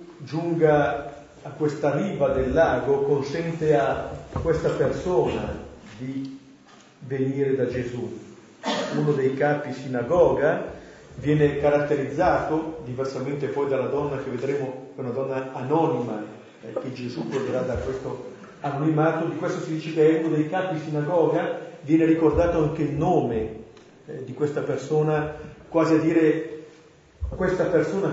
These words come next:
qui, con questa storia qui." Cioè, non, non viene raccontato chissà quale evento edificante, viene raccontata una questione di vita o di morte all'interno di questa famiglia.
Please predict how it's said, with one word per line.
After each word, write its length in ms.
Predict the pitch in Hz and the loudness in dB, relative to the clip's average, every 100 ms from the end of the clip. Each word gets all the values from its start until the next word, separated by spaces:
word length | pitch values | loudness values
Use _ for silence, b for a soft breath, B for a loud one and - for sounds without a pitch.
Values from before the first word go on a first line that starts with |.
| - - | -4 -8
qui, 220 | 185 156 - - - - - | -8 -8 -12 -18 -20 -20 -6
con 280 | 156 139 131 | -4 -2 -4
questa 360 | 175 160 151 | -6 -4 -6
storia 500 | - - 170 160 147 | -6 -2 0 0 0
qui." 520 | - - 156 - - - - - _ _ _ _ _ _ _ _ _ _ _ _ _ - - | -2 -2 -2 -2 -8 -14 -20 -20 _ _ _ _ _ _ _ _ _ _ _ _ _ -20 -16
Cioè, 720 | - 160 151 147 143 - - - - | 0 6 8 6 4 0 -6 -12 -10
non, 440 | 160 156 170 165 175 | -2 0 0 -2 -4
non 180 | 175 | -4
viene 220 | 175 220 170 | -2 0 2
raccontato 760 | 143 - 147 131 147 147 - | 2 0 -4 0 0 0 -4
chissà 260 | - - 147 | -8 -6 -4
quale 640 | 147 135 131 131 - - - - | -2 0 2 0 0 -6 -12 -8
evento 540 | 131 135 147 147 143 | -4 -2 0 0 -2
edificante, 640 | 131 120 - - 127 117 131 | -4 -6 -8 -6 -6 -6 -6
viene 200 | 196 202 | -4 -2
raccontata 540 | 190 190 156 143 151 | -2 -2 -2 -2 -2
una 140 | 151 | -4
questione 360 | 151 165 165 143 | -4 -4 -4 -4
di 100 | 120 | -4
vita 380 | 123 175 196 156 | -6 -6 -4 -4
o 60 | 135 | -4
di 100 | 135 | -4
morte 600 | 139 180 180 - 196 - | -2 -2 -4 -6 -8 -6
all'interno 580 | 147 135 - 139 156 156 | -4 -2 -4 -4 -2 -2
di 80 | 135 | -4
questa 260 | 147 - | -8 -8
famiglia. 720 | 131 131 113 98 - 80 - | -10 -10 -10 -10 -12 -16 -18